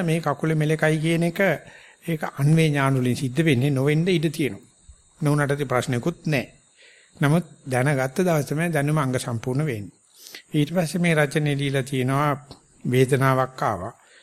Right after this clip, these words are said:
ඒ වේදනාව, අ, හිතෙන් පරිබාහිරයි. ඒ නිසා මට වේදනාව දිහා සමහිතින් බලා ඉන්න පුළුවන් වුණා. ඉතින් මේ වේදනාවට හිත මේ විදිහට තේරෙන්නේ රූපේ පිළිබඳව යම්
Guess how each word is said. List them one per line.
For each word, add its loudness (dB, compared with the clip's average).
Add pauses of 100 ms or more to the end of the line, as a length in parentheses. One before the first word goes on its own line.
(220)
ඒ 2
වේදනාව, 2 (1300)
අ, -6 (540)
හිතෙන් -2
පරිබාහිරයි. 0 (760)
ඒ 2
නිසා 0
මට -2
වේදනාව 0
දිහා 0
සමහිතින් 0
බලා 0
ඉන්න 0
පුළුවන් 2
වුණා. 2 (640)
ඉතින් 0
මේ 2
වේදනාවට 0
හිත -2
මේ -2
විදිහට -4
තේරෙන්නේ 2
රූපේ 0
පිළිබඳව 0
යම් 2